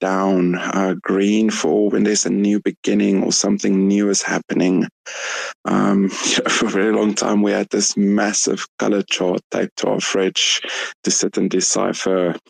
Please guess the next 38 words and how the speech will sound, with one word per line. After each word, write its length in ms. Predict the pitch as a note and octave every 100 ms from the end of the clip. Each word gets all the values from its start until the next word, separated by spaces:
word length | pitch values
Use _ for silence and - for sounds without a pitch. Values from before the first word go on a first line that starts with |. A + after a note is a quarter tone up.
| -
our 100 | -
little 260 | F#2 F#2+ F2+
one's 220 | F2+ F2
paintings. 760 | - F#2 F2+ E2 E2+ F2 - - - - - - - - -
Um, 560 | G#2+ A2 A2+ A2 A2 -
but 140 | A2+
he 240 | G#2+ A#2+
is 320 | - A2 A#2 -
semi-verbal 840 | - A2 A2 G#2+ G2+ G#2 G#2+ G#2+
now. 420 | G#2 G#2 G#2 G#2+ G#2+ -
I 160 | - F2+
am 180 | F2 F#2+
incredibly 640 | F2 - A2+ F#2+ F2+ G2
proud 320 | - D#2+ F#2
of 120 | F2+ F2
how 380 | G2 F#2+ G2 F#2
far 440 | - - A2 G#2
he's 300 | F2+ F2+ -
come, 340 | - F2 F2+
how 220 | F2+ F#2+ F#2+
hard 320 | F#2 F#2+ G2+
he 80 | F#2+
had 200 | F#2 F#2+
to 120 | F2
work 380 | F2 F2+ F2+ -
to 180 | - -
actually 300 | F2 - D#2+ -
get 180 | F2 F2+ -
to 280 | - F2 E2
where 160 | F2+
he's 260 | F2+ F2 -
able 320 | F2 - E2
to 140 | - E2
have 140 | E2+
a 60 | F2
full-on 400 | - F2 F2 F2
conversation 720 | F#2 F#2 - B1 B1 - F#2+
now. 320 | D2+ D#2+ G#2